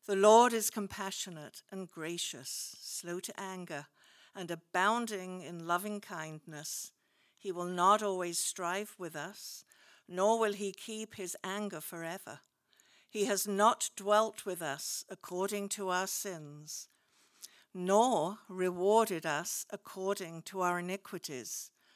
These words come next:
For as high as the heavens are above the earth, so great is his loving kindness toward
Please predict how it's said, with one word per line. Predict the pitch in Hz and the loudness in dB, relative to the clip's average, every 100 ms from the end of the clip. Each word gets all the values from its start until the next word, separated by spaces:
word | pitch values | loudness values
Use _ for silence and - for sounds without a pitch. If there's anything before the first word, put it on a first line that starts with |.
| _ _ _ _ - | _ _ _ _ -10
For | 202 165 | -4 -2
as | 165 | -2
high | - 170 170 190 220 | -4 4 8 8 8
as | 233 220 | 2 -2
the | 220 | -4
heavens | 190 190 185 175 165 | -4 -6 -6 -8 -2
are | 175 170 | 0 0
above | 165 170 170 - | -2 -2 -4 -4
the | 220 202 | -4 -2
earth, | 175 156 165 - - _ - - | 0 -2 -4 -6 -8 _ -20 -10
so | - - 220 | -4 4 4
great | 196 - 185 185 202 175 135 - | 4 -2 -2 4 4 2 -4 -10
is | 156 - | -6 -6
his | 175 180 | -6 -2
loving | 175 180 202 190 | -2 0 -2 -4
kindness | - 196 180 170 165 156 - | -2 -2 -2 -6 -10 -8 -6
toward | - 175 160 170 160 | -8 -8 -4 -2 -2